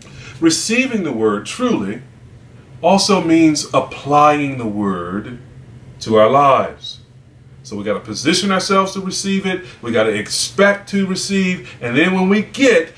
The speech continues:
we've got to apply. So James chapter one, verse twenty-three says, "For if anyone is a hearer of the word and not a doer, he's like a man who looks intently at his natural face in a mirror.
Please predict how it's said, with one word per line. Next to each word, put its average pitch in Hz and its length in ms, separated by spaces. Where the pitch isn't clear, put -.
we've 131 200
got 123 220
to 151 200
apply. 147 720
So 113 220
James 143 440
chapter 139 300
one, 139 240
verse 127 220
twenty-three 143 420
says, 120 380
"For 143 180
if 127 140
anyone 185 440
is 127 160
a 104 80
hearer 180 460
of 208 120
the 202 100
word 104 300
and 95 180
not 185 360
a 202 40
doer, 190 540
he's - 160
like 202 160
a 220 80
man 202 160
who 202 100
looks 190 220
intently 190 500
at 170 100
his 160 160
natural 156 380
face 123 320
in 123 80
a 131 60
mirror. 190 440